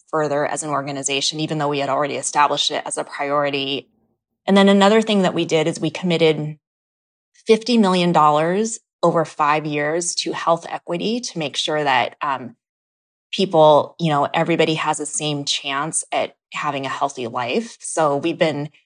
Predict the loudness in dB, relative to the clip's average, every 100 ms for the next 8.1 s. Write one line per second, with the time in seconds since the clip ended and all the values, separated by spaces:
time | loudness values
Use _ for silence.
0 | _ _ _ 4 6 6 4 0 2 2
1 | 0 -4 0 2 2 0 -4 -4 -4 -2
2 | 0 2 2 4 2 0 -8 0 0 2
3 | 0 0 -2 -4 -4 -4 -2 -2 0 0
4 | -2 -4 -6 -6 -4 0 0 2 2 0
5 | -2 0 0 -2 -2 0 -2 -6 -6 -4
6 | -4 -4 -4 -6 -4 -4 -4 -6 -4 -2
7 | -2 -2 -4 -2 -2 -4 -2 -2 -2 -4
8 | -12